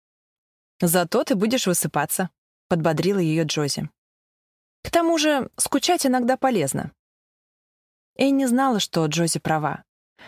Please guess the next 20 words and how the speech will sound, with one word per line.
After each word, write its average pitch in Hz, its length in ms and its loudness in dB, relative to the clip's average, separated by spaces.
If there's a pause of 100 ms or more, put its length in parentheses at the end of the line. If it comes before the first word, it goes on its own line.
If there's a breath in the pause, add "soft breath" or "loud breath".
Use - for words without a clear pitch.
(140 loud breath)
но 220 120 4
у - 20 2
неё 254 240 2
и 262 80 2
без 220 160 -2
того 240 240 2
было 185 180 0
мало 170 240 0
времени, 180 380 0
чтобы 165 260 -2
насладиться 175 600 -2
Тони, 151 380 -2 (540 loud breath)
а 185 140 -2
теперь 233 360 0
ей 190 180 0
будет 202 280 -2
категорически 190 840 -2
его 175 200 0
не 175 100 0
хватать. 160 560 -4